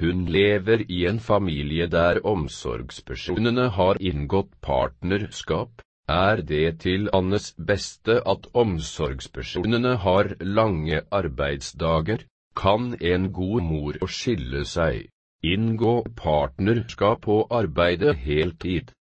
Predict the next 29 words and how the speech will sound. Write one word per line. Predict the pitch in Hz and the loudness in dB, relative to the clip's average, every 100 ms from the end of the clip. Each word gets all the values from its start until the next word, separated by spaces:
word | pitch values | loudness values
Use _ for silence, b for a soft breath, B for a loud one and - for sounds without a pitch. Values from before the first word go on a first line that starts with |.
| _ | _
Svar | - 90 98 113 | -6 2 4 4
på | 123 95 | 2 -4
slike | 90 107 80 67 95 | -4 -4 -4 -4 -6
spørsmål | 92 - 71 65 - 82 98 110 | -6 -4 -4 -4 -4 2 2 2
finner | - - 87 80 80 90 | -4 -6 -4 0 0 -2
vi | 67 67 | -2 -4
blant | 69 73 78 131 - | -4 0 0 0 0
annet | 123 95 80 98 - | 0 0 -4 -6 -10
i | - 82 | -6 -4
hvilke | 67 60 - 120 | -4 -6 -4 -2
normer | 104 113 104 69 71 92 | 2 4 4 2 0 -2
og | - 90 | -2 -6
standarder | 80 - 71 65 - 92 95 82 | -6 -4 -4 -2 -2 0 2 0
vi | 80 87 | -2 -2
vil | 80 82 85 | -4 -4 -6
skal | - - 85 85 95 | -8 -2 2 2 2
gjelde | 98 101 80 80 98 - | 0 0 0 0 -2 -4
i | 71 78 | -6 -6
samfunnet. | 82 - 90 73 - 107 92 62 - _ _ - | -4 -2 -2 -2 -2 -2 -2 -4 -10 _ _ -4
Det | 78 104 | 2 2
handler | 104 120 98 78 87 95 | 2 0 -2 -2 -2 0
altså | 71 69 - - 90 90 | -2 -4 -6 -2 0 0
om | 80 82 87 | 0 -2 -2
verdistandpunkter | 73 92 76 67 67 69 - 95 90 - - 85 - 101 110 | 0 -2 -2 -6 -6 -8 0 0 2 0 -2 -4 -2 -4 -2
og | - 98 - | 0 0 0
ikke | 113 - 107 110 | -10 -6 -2 -2
om | 76 80 92 | 0 0 0
universelle | 90 90 101 - - 85 85 | 0 2 0 0 -2 0 0
verdier. | 82 87 87 95 73 65 | 2 0 2 0 0 -2